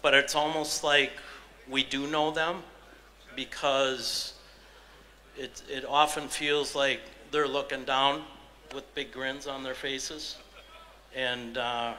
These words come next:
are very proud of what all of us have done as a unified Harley-Davidson family. Um,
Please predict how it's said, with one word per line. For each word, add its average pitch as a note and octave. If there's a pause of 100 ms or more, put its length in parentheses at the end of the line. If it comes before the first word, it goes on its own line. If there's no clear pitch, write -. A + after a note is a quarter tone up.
(280)
are C3
very B2+
proud C3+
of - (800)
what C3+ (200)
all C#3+
of C#3
us C3+
have B2+
done C3
as B2
a A#2 (220)
unified B2+
Harley-Davidson B2
family. C3 (880)
Um, A2+